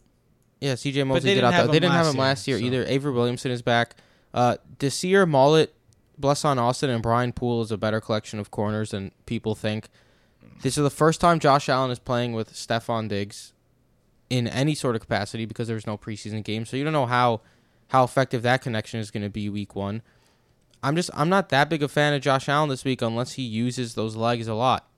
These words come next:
Speaker 1: Unless, if he doesn't rush for a touchdown, you might be a little disappointed. Like, I still think he has that high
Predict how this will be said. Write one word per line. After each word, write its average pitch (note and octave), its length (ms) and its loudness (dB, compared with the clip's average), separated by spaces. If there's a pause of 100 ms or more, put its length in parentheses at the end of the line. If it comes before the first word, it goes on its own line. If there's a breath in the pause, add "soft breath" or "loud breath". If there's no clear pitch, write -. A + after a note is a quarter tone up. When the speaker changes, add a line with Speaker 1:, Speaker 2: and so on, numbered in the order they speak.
(120)
Speaker 1:
Unless, A2 260 -6
if C3+ 140 -6
he C3+ 80 -4
doesn't C#3+ 300 2
rush B2 260 0
for C3 160 -4
a B2 60 -2
touchdown, C#3+ 500 -4
you A#2+ 80 -6
might C3+ 200 -4
be C#3+ 80 -8
a C#3+ 60 -4
little C#3 180 -4
disappointed. C3+ 540 -6
Like, F#2+ 180 -6
I B2+ 40 -4
still D#3+ 240 0
think D#3+ 220 -4
he D3+ 240 -2 (420 soft breath)
has C#3+ 360 2
that B2 300 -4 (280)
high B2 340 0